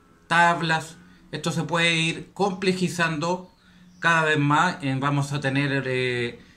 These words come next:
el análisis de la varianza, el análisis de dispersión,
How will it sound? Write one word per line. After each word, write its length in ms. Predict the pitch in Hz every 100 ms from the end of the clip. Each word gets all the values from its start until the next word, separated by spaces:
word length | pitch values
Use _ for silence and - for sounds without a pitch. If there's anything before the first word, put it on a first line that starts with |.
| _
el 140 | 123
análisis 520 | 131 139 147 135 139 127
de 80 |
la 100 | 131
varianza, 540 | 135 139 165 170 165 165
el 60 |
análisis 580 | 147 151 156 135 - 147
de 140 | 135 135
dispersión, 1000 | 131 131 131 107 - 196 196 180 170